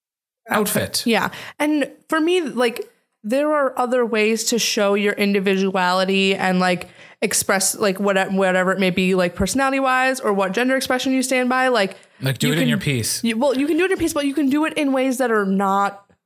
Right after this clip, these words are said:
Speaker 2: like, for me, the word is garish. Like, if you wanna wear something interesting, wear an interestingly, but, like, small printed tie or a bow tie. Like, wear, like, an interesting sock in your dress shoes. Like,
Speaker 1: <laughs>
Speaker 2: like,
Speaker 1: Yeah.
Speaker 2: that sort of thing is much more,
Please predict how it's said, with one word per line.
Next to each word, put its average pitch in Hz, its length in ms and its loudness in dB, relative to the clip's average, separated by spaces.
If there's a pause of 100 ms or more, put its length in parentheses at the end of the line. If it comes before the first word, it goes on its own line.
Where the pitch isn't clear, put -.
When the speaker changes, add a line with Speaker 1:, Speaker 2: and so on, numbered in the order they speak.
(120)
Speaker 2:
like, 202 160 -2
for 214 100 0
me, 240 160 2
the 220 120 0
word 196 200 2
is 185 160 0
garish. 175 580 0
Like, 185 240 0
if 208 160 -2
you 240 100 2
wanna 262 200 0
wear 226 180 2
something 226 260 -2
interesting, 247 640 0 (220)
wear 214 180 2
an 240 80 -2
interestingly, 226 800 0
but, 208 280 -2
like, 202 320 -2 (160)
small 196 600 0
printed 190 600 0
tie 269 380 0
or 202 140 0
a 196 60 0
bow 240 260 0
tie. 180 480 -2 (340)
Like, 190 280 0 (220)
wear, 202 640 2
like, 202 420 -2
an 214 120 0
interesting 226 560 0
sock 262 560 0
in 214 100 2
your 214 120 2
dress 240 360 0
shoes. 180 540 2
Like, 185 120 2
Speaker 1:
<laughs> 165 440 0
Speaker 2:
like, 240 100 2
Speaker 1:
Yeah. 139 80 0
Speaker 2:
that 349 180 0
sort 277 200 0
of 254 100 -2
thing 254 220 0
is 220 200 0
much 226 520 0
more, 214 640 2